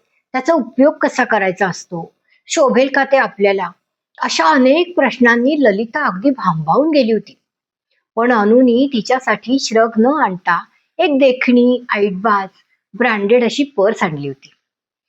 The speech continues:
अनुच्या शॉपिंगचं कौतुक सगळं चाललं होतं अगदी. एकीकडे तिने केलेल्या खाद्यपदार्थांचा समाचार घेतला. त्याच वेळेला ललिता म्हणाली, "ए,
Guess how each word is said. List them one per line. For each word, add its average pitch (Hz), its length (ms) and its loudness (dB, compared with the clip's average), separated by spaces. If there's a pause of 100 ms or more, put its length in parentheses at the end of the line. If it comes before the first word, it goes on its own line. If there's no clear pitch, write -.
(260)
अनुच्या 214 440 2
शॉपिंगचं 202 580 -2
कौतुक 208 600 -2 (520)
सगळं 226 320 -4
चाललं 180 340 -2
होतं 196 220 -2
अगदी. - 360 -14 (560)
एकीकडे 294 560 2
तिने 277 340 4
केलेल्या 233 480 2
खाद्यपदार्थांचा 214 920 -2
समाचार 202 500 -2
घेतला. 220 360 -2 (920)
त्याच 175 240 -4
वेळेला 196 240 2
ललिता 190 400 -2
म्हणाली, 208 360 -4 (200)
"ए, 269 220 2